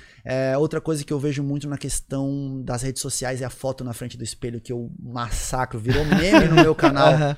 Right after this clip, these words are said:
Speaker 1: Muitas pessoas têm aquela foto na frente do espelho, que é posicionar o celular, assim, na frente do espelho e tirar aquela foto, assim, né? Que às vezes não mostra nem o rosto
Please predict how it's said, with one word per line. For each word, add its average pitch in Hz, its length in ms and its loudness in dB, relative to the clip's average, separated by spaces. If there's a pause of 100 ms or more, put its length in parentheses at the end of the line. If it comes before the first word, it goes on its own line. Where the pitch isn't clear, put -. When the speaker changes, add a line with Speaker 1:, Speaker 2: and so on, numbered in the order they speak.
Speaker 1:
Muitas 202 240 0
pessoas 190 320 -2
têm 196 100 -6
aquela 196 200 -2
foto 165 600 -4
na 156 120 -4
frente 165 240 -6
do 165 60 -6
espelho, 139 380 -4
que 131 100 -8
é 127 140 -4
posicionar 131 560 -8
o 139 80 -8
celular, 131 500 -8
assim, 139 280 -10
na 151 80 -8
frente 131 200 -12
do 127 80 -12
espelho 127 500 -8 (440)
e 139 80 -6
tirar 151 220 2
aquela 151 200 0
foto, 147 340 -2
assim, 156 400 -6 (300)
né? 143 80 -4
Que 160 80 -4
às 135 80 -2
vezes 151 140 -2
não 170 100 0
mostra 170 260 0
nem 185 120 -4
o 208 40 -2
rosto 175 420 -4